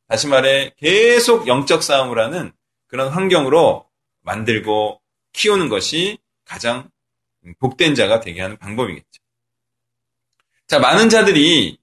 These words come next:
살기 좋은 환경과 여건을 만들려 할 때 우리는 싸우는 능력을 향상시키고 싸우는 경험을 많이 하게 하는 자가 돼야 할 거예요. 그죠? 네, 그래서 자꾸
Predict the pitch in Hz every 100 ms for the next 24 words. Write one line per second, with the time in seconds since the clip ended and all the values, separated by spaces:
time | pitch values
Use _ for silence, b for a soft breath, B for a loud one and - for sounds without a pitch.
0 | _ _ _ _ _ _ _ - - 214
1 | 220 214 202 202 196 185 185 185 185 160
2 | 160 233 226 202 156 151 147 120 113 151
3 | 131 165 165 180 120 202 214 233 226 139
4 | 185 233 233 214 202 180 170 151 - 113
5 | 92 110 196 - _ _ - - 214 220
6 | 220 214 147 185 214 214 247 254 - _
7 | _ - - 156 196 202 233 214 220 214
8 | 202 180 165 160 120 113 113 92 82 82
9 | 85 80 _ _ _ _ _ _ _ _
10 | 110 110 95 107 139 123 - _ _ _
11 | 82 - - - - 185 151 -